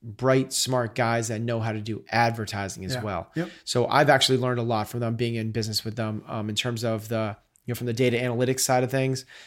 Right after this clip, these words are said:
Speaker 1: and how to strategically, um, target ads, um, on the, both on the, the digital side and, um,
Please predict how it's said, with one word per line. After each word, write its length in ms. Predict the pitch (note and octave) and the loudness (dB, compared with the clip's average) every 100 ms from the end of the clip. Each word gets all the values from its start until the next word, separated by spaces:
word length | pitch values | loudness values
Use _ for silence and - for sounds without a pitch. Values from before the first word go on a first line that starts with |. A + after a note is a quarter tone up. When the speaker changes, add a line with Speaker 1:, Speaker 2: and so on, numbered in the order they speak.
| - | -8
Speaker 1:
and 100 | A#2 | 0
how 80 | C3 | 2
to 80 | A#2 | 4
strategically, 800 | A#2 A2 C#3 A2+ - B2 A2+ A#2 | 2 2 2 2 0 0 0 -2
um, 280 | B2+ G#2+ | -4 -4
target 480 | G#2+ C3+ B2+ B2 B2+ - | -2 2 4 4 0 2
ads, 560 | B2+ B2+ B2+ A2+ - - - - _ | 4 4 4 0 -6 -10 -20 -20 _
um, 340 | A#2+ A2+ A2 A2+ | -2 0 -2 -2
on 180 | C3 A2+ | -2 -2
the, 180 | A2 - | -4 -2
both 280 | B2+ B2 B2 | 0 0 0
on 140 | A#2 | 0
the, 160 | A2+ A#2 | -2 -2
the 140 | A#2+ | -2
digital 360 | A2+ B2 B2+ A#2 | 0 2 2 2
side 460 | B2 A#2 A2+ A2+ - | 2 2 2 0 -2
and, 560 | A#2+ A2+ A2 G#2+ G#2 - | -2 0 -2 -4 -8 -8
um, 400 | A#2 G#2+ G#2+ | -6 -4 -4